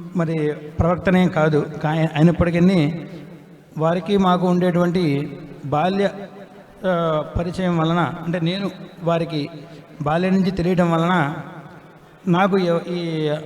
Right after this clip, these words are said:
అవకాశాన్ని వారు అందజేశారేమో నేను అనుకుంటున్నాను. అది మొట్టమొదటి, మొట్టమొదటి తెలియజేసుకుంటున్నాను. అయితే ఒక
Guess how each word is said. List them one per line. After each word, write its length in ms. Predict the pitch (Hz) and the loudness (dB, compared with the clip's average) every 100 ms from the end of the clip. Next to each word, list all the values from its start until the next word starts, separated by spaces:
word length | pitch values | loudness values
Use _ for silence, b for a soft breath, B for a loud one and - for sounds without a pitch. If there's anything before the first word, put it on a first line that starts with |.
| 147 | -2
అవకాశాన్ని 640 | 165 165 160 165 165 170 | 0 0 0 0 0 2
వారు 300 | 156 147 139 160 - | 2 2 0 -6 -4
అందజేశారేమో 580 | 156 170 165 165 151 165 | -2 0 -2 -2 0 2
నేను 140 | 160 | 2
అనుకుంటున్నాను. 500 | 143 147 156 143 127 151 - - - - - - | 2 0 0 0 -2 -6 -12 -16 -20 -20 -20 -10
అది 120 | 147 | -4
మొట్టమొదటి, 480 | 151 135 160 160 - - | -2 2 2 2 -2 -4
మొట్టమొదటి 320 | 165 160 180 165 | -2 2 2 2
తెలియజేసుకుంటున్నాను. 800 | 160 160 156 - 147 143 139 - - - - - - - - - - - - - - - - 1077 1077 1077 - 1077 - - - - - - - - - - - - | 2 4 2 2 0 0 -2 -4 -10 -16 -18 -20 -20 -20 -20 -20 -20 -20 -20 -20 -20 -20 -20 -20 -20 -20 -20 -20 -20 -20 -20 -20 -20 -20 -20 -20 -20 -20 -20 -4
అయితే 600 | 180 185 220 170 196 - - - - - - | 0 4 4 4 0 -8 -14 -16 -18 -18 -6
ఒక 460 | 180 185 185 175 | -2 2 4 2